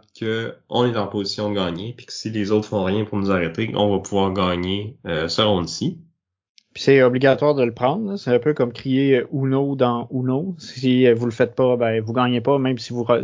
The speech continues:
Speaker 2: auriez gagné.
Speaker 1: Exactement. Pareil que Uno.
Speaker 2: Identique.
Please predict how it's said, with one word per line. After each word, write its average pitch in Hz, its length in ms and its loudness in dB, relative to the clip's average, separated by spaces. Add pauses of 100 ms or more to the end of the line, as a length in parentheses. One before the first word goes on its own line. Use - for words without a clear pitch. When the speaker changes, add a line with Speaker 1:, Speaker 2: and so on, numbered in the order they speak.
Speaker 2:
auriez 120 200 0
gagné. 120 380 0 (320)
Speaker 1:
Exactement. 110 720 2 (540)
Pareil 123 340 6
que 110 100 -6
Uno. 98 280 -6 (720)
Speaker 2:
Identique. 127 680 -2